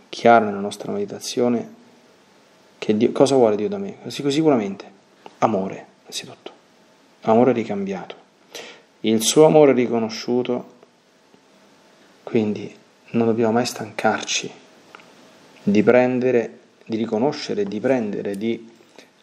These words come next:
affogarci in tutti i ti amo di Dio,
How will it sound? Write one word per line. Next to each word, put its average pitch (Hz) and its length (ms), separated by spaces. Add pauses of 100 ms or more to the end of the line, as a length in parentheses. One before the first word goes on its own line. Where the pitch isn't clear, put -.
(100)
affogarci 123 1400 (360)
in 113 180
tutti 110 300
i - 20
ti 98 140
amo 101 240
di 92 100
Dio, - 300